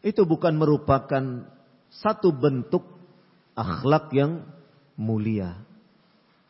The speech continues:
Maka, ya, berbingkailah dengan akhlak yang mulia, dengan akhlak yang senantiasa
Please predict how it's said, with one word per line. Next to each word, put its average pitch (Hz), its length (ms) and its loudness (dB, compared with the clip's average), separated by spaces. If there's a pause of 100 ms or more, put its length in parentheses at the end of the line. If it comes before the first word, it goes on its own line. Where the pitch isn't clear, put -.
(460)
Maka, 160 560 0 (1500)
ya, 95 140 -16 (180)
berbingkailah 156 1300 4 (960)
dengan 151 320 2
akhlak 156 420 0
yang 139 240 2
mulia, 147 800 2 (1000)
dengan 135 320 0
akhlak 165 680 2
yang 143 300 2
senantiasa 143 1400 4